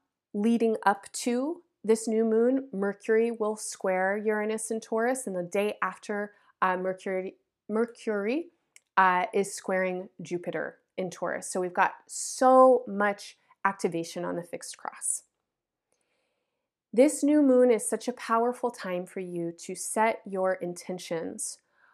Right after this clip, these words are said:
around how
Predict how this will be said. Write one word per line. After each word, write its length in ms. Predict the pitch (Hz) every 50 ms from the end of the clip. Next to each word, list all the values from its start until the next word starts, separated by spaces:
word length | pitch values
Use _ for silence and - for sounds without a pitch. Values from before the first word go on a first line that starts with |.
| - _ _ -
around 600 | 208 208 202 208 208 202 202 202 202 202 208 208 _ _ _ _ _ _ _ _ _ _ _ _ _ _ _ _ _ _ _ _ _ _ _ _
how 760 | - - - - 233 240 233 233 240 240 240 240 247 247 247